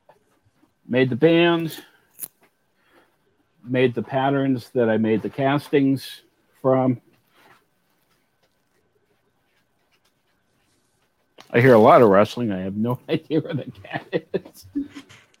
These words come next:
Um, so yeah, this is, uh, actually a considerable amount of sterling silver. Wave it up where the camera can see it.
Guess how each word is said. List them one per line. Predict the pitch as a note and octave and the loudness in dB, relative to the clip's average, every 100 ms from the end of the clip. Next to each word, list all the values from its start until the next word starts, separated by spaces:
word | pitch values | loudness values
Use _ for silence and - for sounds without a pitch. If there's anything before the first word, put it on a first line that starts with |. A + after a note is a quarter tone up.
| _ _ _ - | _ _ _ -2
Um, | B2 C3 C3+ C3+ - _ _ _ _ _ _ _ _ _ _ _ _ | 4 6 6 2 -4 _ _ _ _ _ _ _ _ _ _ _ _
so | E3 | 2
yeah, | D#3+ E3 | 4 4
this | D#3+ A3 - | 4 2 2
is, | A3 G#3 F#3+ | 4 4 2
uh, | G3+ F#3+ F#3 F3+ - - _ _ _ _ _ _ - | 2 4 2 0 -6 -20 _ _ _ _ _ _ -6
actually | D#3+ F3+ C#3+ | -6 -4 -6
a | D3+ | -2
considerable | G3 F3+ - F#3 F3+ D#3 C#3 | 2 2 0 -2 0 2 2
amount | B2+ C3 B2 | 2 0 -4
of | A2 | -8
sterling | - B2 G#2+ G2+ - | -8 -8 -8 -10 -12
silver. | A2 F#2 | -12 -12
Wave | F#2 F#2+ G#2+ | -12 -14 -14
it | |
up | G2 F#2 | -16 -18
where | |
the | D#2 | -20
camera | - G#2+ A2+ | -20 -16 -16
can | G2+ F2+ | -16 -20
see | - | -20
it. | E2 D#2+ | -20 -20